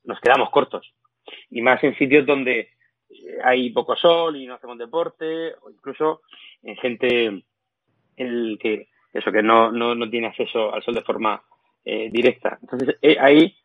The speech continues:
habría que subirlo. Con la vitamina C también se ha visto, con el selenio, con el magnesio, con el zinc. Entonces, hay que darle una repen-, hay ya cosas, bastantes cosas publicadas, algunas mejores, otras peores, pero se está generando un cuerpo de evidencia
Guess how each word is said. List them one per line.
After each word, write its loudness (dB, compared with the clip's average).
habría 4
que -4
subirlo. 2
Con 2
la 2
vitamina -4
C -6
también -6
se -6
ha -2
visto, -2
con -2
el -14
selenio, -2
con -8
el -10
magnesio, -4
con -4
el -8
zinc. 2
Entonces, 0
hay 0
que 4
darle 0
una -10
repen-, -6
hay -2
ya -4
cosas, -6
bastantes -8
cosas -14
publicadas, 2
algunas 4
mejores, 4
otras -2
peores, -4
pero -10
se -20
está -6
generando 2
un -4
cuerpo 2
de 6
evidencia 0